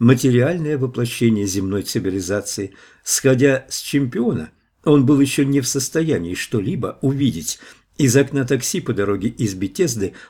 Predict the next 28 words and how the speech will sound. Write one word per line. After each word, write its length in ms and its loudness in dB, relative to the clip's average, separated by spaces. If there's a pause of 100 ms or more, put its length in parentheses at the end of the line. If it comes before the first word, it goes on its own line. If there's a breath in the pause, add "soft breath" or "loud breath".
(100)
он 240 0
тоже 320 4
почти 500 -4
ничего 400 -6
не 120 -8
успел 360 -6
рассмотреть 640 -2 (460 loud breath)
и 120 6
ни 120 6
во 160 6
что 240 0
не 100 -2
смог 320 -4
вникнуть. 640 4 (380 soft breath)
В 140 -20
последующие 840 4
десять 380 0
дней 220 0
его 340 2
мир 340 4 (300 soft breath)
был 220 6
ограничен 800 2
забором, 720 2 (240)
внутри 380 4
которого 440 2
находились 540 2
дом 240 2
Харшоу, 580 -4